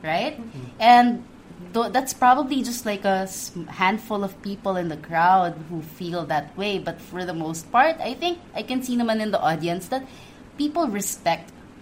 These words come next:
Speaker 1: the work that the wrestlers put in the ring. You can see it with, you know, applauses after a move or cheers for certain wrestlers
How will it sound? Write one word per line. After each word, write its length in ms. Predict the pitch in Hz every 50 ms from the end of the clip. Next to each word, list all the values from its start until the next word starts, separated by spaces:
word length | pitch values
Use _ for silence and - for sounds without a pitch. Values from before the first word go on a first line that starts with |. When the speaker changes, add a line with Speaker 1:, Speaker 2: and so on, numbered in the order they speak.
| - -
Speaker 1:
the 80 | - 180
work 340 | 160 175 180 175 175 - -
that 400 | 156 156 147 147 147 147 147 -
the 80 | 180 165
wrestlers 480 | 160 151 156 - - 165 156 156 -
put 220 | - - 165 151 151 - -
in 420 | 151 151 143 139 139 135 139 - - - - - - - - - - -
the 120 | 156 165
ring. 320 | 156 160 165 160 156 147 156
You 100 | 180 208
can 180 | - 285 294 302
see 240 | 294 - 262 254 254
it 120 | 247 254
with, 220 | 220 220 190 170 156
you 100 | 175 208
know, 140 | 175 160 160
applauses 680 | 151 - - - 175 165 160 165 165 170 160 156 156 -
after 440 | - 147 147 143 - - 147 147 147
a 60 | 147
move 440 | 151 151 151 147 143 139 135 135 - - - - - -
or 640 | 147 151 151 156 156 156 156 151 151 147 151 151 147 - - - -
cheers 560 | - - - 196 165 165 165 160 160 160 -
for 260 | - - 165 151 147 147
certain 480 | 147 - - 165 151 156 170 160 151 143
wrestlers 680 | 143 139 139 - - 139 139 135 131 131 131 - -